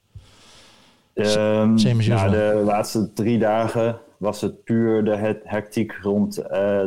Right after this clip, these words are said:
Speaker 1: onze winkels.
Speaker 2: Ja.
Speaker 1: Eh, dus we hebben stuk voor stuk, eh, alle winkels gesloten. Ehm, en dan kom je meer op, eh, het communicatiestuk. Hoe, eh, hoe presenteren we dat goed op de website? Hoe communiceren we dat op een nette manier?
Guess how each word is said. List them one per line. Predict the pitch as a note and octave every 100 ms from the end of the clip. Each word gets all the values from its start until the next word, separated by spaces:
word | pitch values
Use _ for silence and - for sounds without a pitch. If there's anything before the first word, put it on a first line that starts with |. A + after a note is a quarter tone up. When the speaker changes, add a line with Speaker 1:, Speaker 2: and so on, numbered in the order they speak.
| F#2+
Speaker 1:
onze | G2 G2+ G2+ G2 F#2+
winkels. | B2 C#3+ E3 - - _ _ _
Speaker 2:
Ja. | - G2 -
Speaker 1:
Eh, | F#2 G2 G2 F#2+
dus | F#2+
we | F#2
hebben | F#2+ F#2+
stuk | A2 -
voor | -
stuk, | A2+ G#2
eh, | G2+ F#2
alle | D2 G2+
winkels | G2 B2+ A#2+ -
gesloten. | G2 A2+ G#2+ G#2 G#2 - _ _ _ _
Ehm, | - F#2 F#2 F#2 F#2 F2+ F#2 F2+ - _ _ _ _ _ _ -
en | - F#2+
dan | G2
kom | A2 G#2
je |
meer | G2+ G2+ F#2+
op, | G2 G2
eh, | F#2+ G2
het | F#2
communicatiestuk. | - G2+ G2 G2+ F#2+ - - F#2+ F2+
Hoe, | G2 F#2+ - - -
eh, |
hoe | F2 F#2 F#2+ F#2+ F2+ _ _ -
presenteren | G#2 G2+ - G#3 F#3+
we |
dat | F#3 F#2
goed | - G2+
op | F#2
de | G2
website? | A2 A2 G2+ G2+ F#2+ -
Hoe | F#2
communiceren | G2+ G2 - A#2
we | A2 G#2
dat | G2+
op | F#2+
een | G2
nette | G2 G2+
manier? | G2 F#2+ F#2+